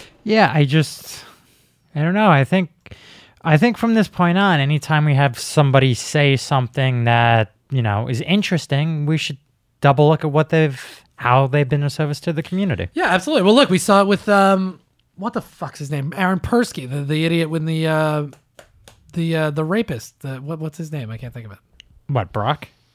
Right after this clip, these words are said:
Speaker 2: Yeah, Brock Turner.
Speaker 1: Yeah.
Speaker 2: The rapist. Uh, yeah, the, we, you, you don't know the judge until that comes out, and then people are like, "Well, that was a fucking terrible decision." And then they look at his other ones, and they go, "Oh."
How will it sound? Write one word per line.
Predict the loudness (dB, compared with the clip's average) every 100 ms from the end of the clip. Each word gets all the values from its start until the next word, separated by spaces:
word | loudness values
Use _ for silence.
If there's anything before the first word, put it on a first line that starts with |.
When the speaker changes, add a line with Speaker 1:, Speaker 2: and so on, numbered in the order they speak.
| _ _ _ -20 _
Speaker 2:
Yeah, | -6 -4
Brock | -2 -4 -2
Turner. | -6 -6 -2
Speaker 1:
Yeah. | 0 0 -6 _
Speaker 2:
The | -2
rapist. | 0 0 -4 -16 -20 -18
Uh, | -6 -4 -2 -4 -6 -10 -14 _
yeah, | -2 -2 -2
the, | -8 -6
we, | -4
you, | -4 -6 -6 _ _ -20 _
you | 2
don't | 4
know | 6 6
the | 4
judge | 4 4 6 4 0
until | 0 0 2
that | 0 0
comes | -4 -4
out, | -2 -2
and | -2
then | -4 -4
people | -4 -2
are |
like, | -2 -2
"Well, |
that | -4 -4
was | -8
a |
fucking | -14 -10 -10 -10 -14
terrible | -14 -10 -8 -8
decision." | -12 -10 -10 -8
And | -6
then | -6
they | -4
look | -6
at |
his | -6 -6
other | -6
ones, | -8 -8
and |
they | -10
go, | -6
"Oh." | -4 -4 -8